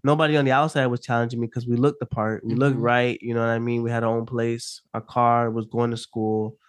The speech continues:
Speaker 1: No babies. So they looked at us and was like, "All right, <laughs> let's move on."
Speaker 2: Mm.
Speaker 1: Right? Bigger fish to fry. I'm so glad that you are speaking up. And now that we're here,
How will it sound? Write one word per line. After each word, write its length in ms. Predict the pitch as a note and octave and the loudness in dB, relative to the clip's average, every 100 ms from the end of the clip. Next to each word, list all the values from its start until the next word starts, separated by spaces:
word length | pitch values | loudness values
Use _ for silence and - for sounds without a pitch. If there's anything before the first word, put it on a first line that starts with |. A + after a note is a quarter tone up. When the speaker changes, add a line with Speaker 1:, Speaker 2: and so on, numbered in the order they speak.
| _ _ _ | _ _ _
Speaker 1:
No 140 | B2 C3 | 2 4
babies. 500 | B2 A#2+ A2+ A2+ A2 | 4 2 0 -2 -4
So 100 | A2 | -2
they 100 | A#2+ | 0
looked 200 | C3 C3 | 0 0
at 100 | B2+ | 0
us 160 | B2 | 0
and 80 | B2+ | -2
was 80 | A#2 | -2
like, 100 | G#2+ | 2
"All 120 | C3 | 2
right, 180 | A2+ F#2+ | 2 -2
<laughs> 180 | B2 - | -8 0
let's 120 | D3 | 4
move 180 | C#3+ D#3 | 4 6
on." 300 | C#3+ A2+ G#2 | 4 4 0
Speaker 2:
Mm. 320 | C#3+ C#3+ C3+ C3 | -4 -4 -2 2
Speaker 1:
Right? 400 | B2+ C3 - B2+ | 4 4 0 -6
Bigger 220 | D3 D3+ | -4 -2
fish 180 | C#3+ C#3 | -2 -4
to 100 | C#3 | -6
fry. 400 | - B2 G#2+ G#2+ - _ - | -6 -4 -4 -6 -12 _ -2
I'm 180 | C#3+ D3+ | 0 0
so 220 | F3 F3+ | 0 0
glad 420 | E3 C#3 D3+ D#3+ | 2 2 2 -2
that 260 | C#3+ C#3 - | -4 -4 -4
you 200 | E3 C#3+ | -4 -4
are 520 | C#3 C3 B2 B2 - _ _ _ | -2 -2 -2 -4 -8 _ _ _
speaking 380 | - F3 E3 C#3+ | -4 -2 0 2
up. 260 | E3+ A3+ - | 2 0 -2
And 240 | B2+ A#2+ - | -4 -4 -2
now 180 | C#3+ E3+ | 0 2
that 100 | C3 | 0
we're 160 | A#2+ | -2
here, 480 | A2+ F#3+ G#3+ C#4+ | -4 -2 0 -2